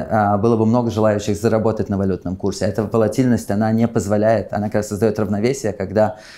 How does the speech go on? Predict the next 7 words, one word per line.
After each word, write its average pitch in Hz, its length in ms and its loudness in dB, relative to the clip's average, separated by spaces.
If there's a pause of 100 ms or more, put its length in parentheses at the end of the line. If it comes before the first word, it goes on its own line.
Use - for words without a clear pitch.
(120)
ну, 127 120 4
например, 110 320 2
банки 120 360 2
не 113 160 4
хотят 110 440 0
слишком 101 340 -4
сильно 101 500 -2